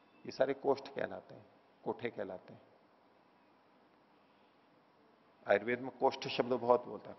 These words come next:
कोष्ठबद्धता सुना? तो मलाशय, वो भी एक कोष्ठ है,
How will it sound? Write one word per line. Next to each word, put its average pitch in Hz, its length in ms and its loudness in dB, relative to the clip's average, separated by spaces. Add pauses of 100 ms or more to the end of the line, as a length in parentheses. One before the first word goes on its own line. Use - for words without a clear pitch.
कोष्ठबद्धता 113 720 4 (2000)
सुना? 113 220 -4 (2000)
तो 101 80 -6
मलाशय, 113 600 6 (760)
वो 113 120 2
भी 170 180 0
एक - 160 0
कोष्ठ 123 320 2
है, 92 180 -12